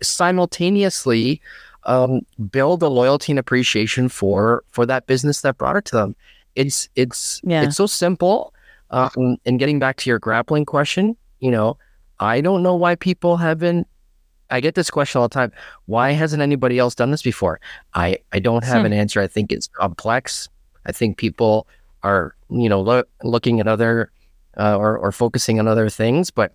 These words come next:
Speaker 1: um, to me, it's, it's pretty apparent.
Speaker 2: Yeah, yeah. And, well, and the, the, you know, freelancer, gig worker,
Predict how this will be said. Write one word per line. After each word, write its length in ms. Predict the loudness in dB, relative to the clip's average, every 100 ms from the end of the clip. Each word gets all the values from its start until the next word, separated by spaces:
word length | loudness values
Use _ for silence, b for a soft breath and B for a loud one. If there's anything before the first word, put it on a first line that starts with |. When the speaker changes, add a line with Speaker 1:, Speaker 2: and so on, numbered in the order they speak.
| _
Speaker 1:
um, 240 | 0 0 -2
to 100 | 0
me, 180 | 2 2
it's, 260 | 0 -4 -6
it's 220 | -6 -6
pretty 480 | -4 -2 0 0 -2 _ _ _ -8
apparent. 540 | -4 0 0 -2 -6 -18 _ _ _ _ _ -20 _ _ -4
Speaker 2:
Yeah, 480 | 0 2 2 0 -2
yeah. 480 | -2 0 2 0 -4 -2
And, 320 | 0 0 -2 b b _ _ _ _ _ -4
well, 180 | 0 2
and 180 | 2
the, 200 | 2 0 0
the, 380 | 0 2 0 0
you 80 |
know, 120 | -2 -2
freelancer, 680 | -2 0 0 -2 -2 -4 -2
gig 220 | -2 -2
worker, 920 | 0 -2 0 0 2 2 0 0